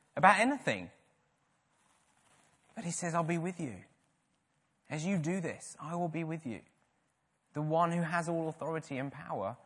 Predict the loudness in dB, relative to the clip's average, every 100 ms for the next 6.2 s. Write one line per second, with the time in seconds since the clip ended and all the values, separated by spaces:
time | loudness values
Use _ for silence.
0 | _ _ -14 -6 -4 -2 -2 -4 -6 -6
1 | -10 -12 -12 -12 -12 -14 _ _ _ _
2 | _ _ _ _ _ _ _ _ _ _
3 | _ _ _ _ _ _ _ _ -12 -10
4 | -10 -8 -6 -6 -10 _ _ _ _ _
5 | _ _ _ -20 -4 2 4 4 4 2
6 | 2